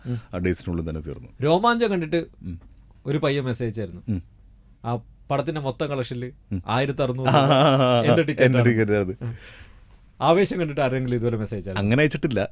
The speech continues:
Speaker 1: ഉം.
Speaker 2: ഞങ്ങൾ മൂന്നാമത്തെ തവണയാണ് പോണത്, നാലാമത്തെ തവണയാണ് പോണേ, അങ്ങനെ പറഞ്ഞ മെസ്സേജ് ഉണ്ട്.
Speaker 1: ഉം.
Speaker 2: <laughs> അങ്ങനെ ഒരുപാട് മെസ്സേജ് വരുന്നുണ്ട്. "ചേട്ടാ, സെക്കൻഡ് ടൈം, തേർഡ് ടൈം ചേട്ടാ." ഞാൻ പറഞ്ഞു, "സൂപ്പർ, thank you bro."
Speaker 1: ആ, ഏ, രോമാഞ്ചം എത്ര തവണ കണ്ട ആൾക്കാരെ അറിയാം?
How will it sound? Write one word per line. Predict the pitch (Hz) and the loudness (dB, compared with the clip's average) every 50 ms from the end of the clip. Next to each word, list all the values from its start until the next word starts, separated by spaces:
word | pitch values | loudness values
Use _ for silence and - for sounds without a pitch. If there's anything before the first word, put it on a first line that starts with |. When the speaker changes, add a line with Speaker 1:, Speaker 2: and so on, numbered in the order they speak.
| - | -6
Speaker 1:
ഉം. | 131 120 104 | -6 -4 -2
Speaker 2:
ഞങ്ങൾ | 98 98 104 113 | 0 0 0 0
മൂന്നാമത്തെ | 117 107 101 98 98 98 101 110 | 0 0 0 0 0 0 0 2
തവണയാണ് | 120 120 117 117 117 117 | 2 2 2 2 2 0
പോണത്, | 113 110 95 87 82 95 - - 107 | 0 0 -2 -2 -4 -6 -6 -4 -2
നാലാമത്തെ | 95 90 90 92 95 92 90 | -2 0 0 0 0 0 0
തവണയാണ് | - 113 104 104 104 101 | 0 0 0 0 0 0
പോണേ, | 98 95 92 92 - - | 0 -2 -2 -4 -4 -4
അങ്ങനെ | 95 95 95 107 127 127 | -2 0 2 2 2 2
പറഞ്ഞ | 123 120 113 | 2 2 2
മെസ്സേജ് | 117 101 82 87 80 | 2 2 2 -2 -4
ഉണ്ട്. | 76 76 69 | -4 -6 -10
Speaker 1:
ഉം. | - - - 151 | -14 -14 -10 -8
Speaker 2:
<laughs> | 120 110 107 104 - 151 117 104 | -8 -6 -6 0 2 2 2 4
അങ്ങനെ | 104 110 127 | 2 2 2
ഒരുപാട് | 135 143 135 135 147 143 139 151 | 4 4 4 6 6 6 6 6
മെസ്സേജ് | 156 135 - 127 120 | 4 6 4 4 4
വരുന്നുണ്ട്. | 120 107 98 92 85 - - - - - - | 4 4 2 0 -2 -4 -8 -14 -20 -12 -8
"ചേട്ടാ, | - 101 104 - - 127 127 127 131 123 | -6 -6 -4 -2 -2 0 2 2 2 0
സെക്കൻഡ് | 110 - - - - 120 117 104 - | 0 -4 -8 -4 -2 -2 -2 0 2
ടൈം, | 117 117 117 113 107 98 - - | 2 4 4 4 2 0 0 0
തേർഡ് | 101 107 98 - _ - | 2 2 0 2 _ 4
ടൈം | 113 113 110 | 4 4 4
ചേട്ടാ." | 104 113 107 98 107 113 107 104 | 2 0 -2 -2 0 0 0 0
ഞാൻ | 92 - - - - - - - - 87 | -2 -4 -10 -18 -20 -20 -20 -14 -10 -8
പറഞ്ഞു, | 85 87 92 | -6 -4 -6
"സൂപ്പർ, | - - - 101 101 - - - 104 101 104 | -6 -6 -8 -10 -10 -10 -2 0 0 0 0
thank | 110 - _ 92 92 98 101 101 104 101 | -4 -8 _ -4 -2 -2 -2 -2 -4 -6
you | 98 98 | -6 -4
bro." | 98 98 117 165 208 - 622 523 - - - - - - - - - | -4 -4 -2 -2 -2 -2 -2 -8 -12 -14 -16 -16 -20 -20 -16 -6 0
Speaker 1:
ആ, | 175 208 233 262 247 - - | 2 4 4 4 2 0 -2
ഏ, | 160 151 147 | 0 0 2
രോമാഞ്ചം | 151 202 233 247 262 269 262 233 226 | 4 4 4 4 4 2 0 0 -2
എത്ര | 180 - - | -2 -2 -2
തവണ | 185 185 175 165 160 | 0 0 0 0 0
കണ്ട | 147 147 135 127 | -2 -2 -2 -2
ആൾക്കാരെ | 117 110 110 123 110 110 | -2 -2 -2 -2 -4 -4
അറിയാം? | 101 98 123 156 | -4 -6 -8 -8